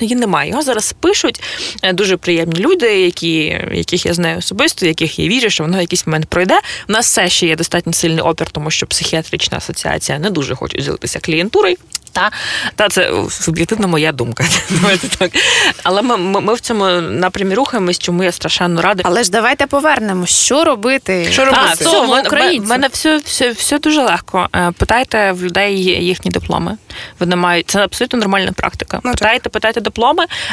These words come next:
Speaker 1: е, питайте кількість годин супервізії. Питайте
Speaker 3: А що
Speaker 1: кількість
Speaker 3: таке супервізія?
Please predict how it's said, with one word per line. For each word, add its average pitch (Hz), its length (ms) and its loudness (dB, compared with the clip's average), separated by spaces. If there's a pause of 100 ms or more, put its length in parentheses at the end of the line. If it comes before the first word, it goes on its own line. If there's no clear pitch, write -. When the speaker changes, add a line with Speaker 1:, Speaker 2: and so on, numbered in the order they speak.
Speaker 1:
е, 208 120 4
питайте 208 880 2
кількість 214 440 -2
годин 190 260 2
супервізії. 185 680 0 (440)
Питайте 220 400 2
Speaker 3:
А 208 40 -2
що - 0 -
Speaker 1:
кількість 220 340 2
Speaker 3:
таке 254 160 0
супервізія? 196 580 0